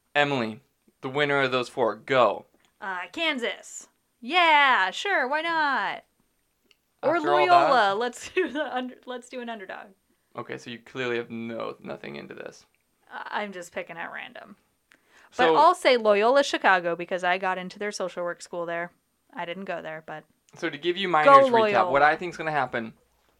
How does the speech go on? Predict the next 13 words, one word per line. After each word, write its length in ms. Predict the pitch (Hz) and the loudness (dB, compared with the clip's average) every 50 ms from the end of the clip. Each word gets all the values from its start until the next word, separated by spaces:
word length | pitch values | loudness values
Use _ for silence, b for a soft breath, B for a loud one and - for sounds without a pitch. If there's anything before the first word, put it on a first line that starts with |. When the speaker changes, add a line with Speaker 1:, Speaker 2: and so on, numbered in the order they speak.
| _ _ _ _ - | _ _ _ _ -6
Speaker 1:
I 100 | 139 131 | -6 -6
do 240 | 131 135 156 170 175 | -6 -6 -8 -8 -6
think 240 | 170 180 175 165 | -6 -6 -8 -8
Kansas 400 | - 156 143 143 147 143 139 - | -6 -6 -6 -6 -6 -8 -12 -10
will 80 | 143 127 | -10 -12
beat 320 | 123 156 143 139 - - | -10 -10 -12 -12 -12 -10
Villanova. 640 | 131 135 131 127 127 131 139 156 180 190 214 220 202 | -6 -6 -6 -6 -6 -6 -4 -4 -2 -2 -2 -2 -2
Kansas 420 | - - 151 139 131 113 110 - - | -4 -6 -10 -10 -10 -10 -18 -20 -12
will 200 | 131 135 139 139 | -6 -6 -6 -6
be 140 | 139 143 139 | -6 -8 -10
in 80 | 131 | -10
the 60 | 127 123 | -10 -8
finals. 560 | - 139 139 139 147 151 156 160 - - | -8 -6 -6 -4 -6 -6 -8 -10 -12 -18